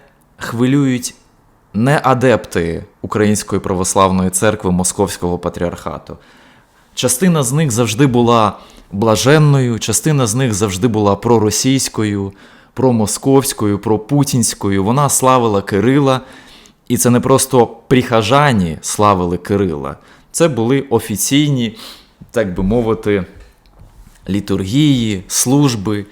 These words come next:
Я особисто був присутній на одному з таких заходів і пам'ятаю, як там згадували Кирила, бо він в їхній ієрархії топовий чувак. Вони завжди були такими.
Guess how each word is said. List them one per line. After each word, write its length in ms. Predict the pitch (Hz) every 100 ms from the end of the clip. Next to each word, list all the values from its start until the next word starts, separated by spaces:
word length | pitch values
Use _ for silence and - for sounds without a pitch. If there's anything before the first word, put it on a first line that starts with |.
| - _ -
Я 340 | - 104 160 165 -
особисто 1040 | 127 - 104 90 131 120 - - 90 85 - -
був 260 | 92 107
присутній 920 | - - 104 - 123 101 - 87 71 73 - - - - _ -
на 360 | 107 107 87 -
одному 500 | 110 98 113 107 92
з 60 | -
таких 300 | 98 98 95
заходів 520 | 127 170 156 120 101
і 40 |
пам'ятаю, 600 | 90 87 90 180 143 143
як 200 | 85 78
там 240 | - 127 104
згадували 680 | 82 98 90 92 87 82 80 - - -
Кирила, 500 | - 123 101 82 73
бо 300 | 82 113 220
він 380 | 175 240 214 107
в 40 |
їхній 400 | 104 135 123 101
ієрархії 720 | 98 95 95 147 143 - 113 95
топовий 560 | - 170 170 127 110
чувак. 540 | 95 - 85 - - - _ - - - 147 - - _ _ _ _ -
Вони 260 | 104 170
завжди 420 | 202 175 127 120 165
були 300 | 117 117 127
такими. 560 | 123 - 107 90 69